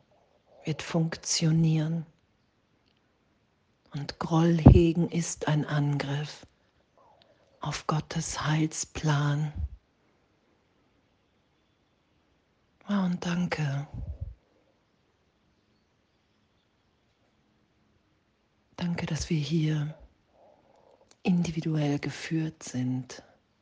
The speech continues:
in Gottes Heilsplan. Danke, dass es für uns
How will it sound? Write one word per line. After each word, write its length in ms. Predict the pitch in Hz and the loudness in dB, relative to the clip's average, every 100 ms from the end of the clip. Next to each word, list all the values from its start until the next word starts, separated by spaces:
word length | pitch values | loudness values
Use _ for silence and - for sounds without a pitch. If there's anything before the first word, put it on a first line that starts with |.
| _ _ _ _ _ - _ _ _ - | _ _ _ _ _ -20 _ _ _ -4
in 300 | 156 143 131 | 0 0 0
Gottes 560 | 123 123 - - - | -2 -4 -6 -12 -8
Heilsplan. 1080 | 127 127 127 - - - 131 123 123 123 123 - _ _ _ - - - - _ _ _ _ _ _ _ _ _ _ _ _ _ _ _ _ _ _ _ - | -6 -4 -6 -10 -12 -10 -8 -6 -6 -8 -12 -18 _ _ _ -20 -20 -20 -20 _ _ _ _ _ _ _ _ _ _ _ _ _ _ _ _ _ _ _ -8
Danke, 260 | 170 170 | -4 -4
dass 220 | 156 139 - | -4 -6 -8
es 100 | - | -8
für 180 | - | -4
uns 560 | 139 143 135 135 - - | -2 0 -2 -4 -8 -12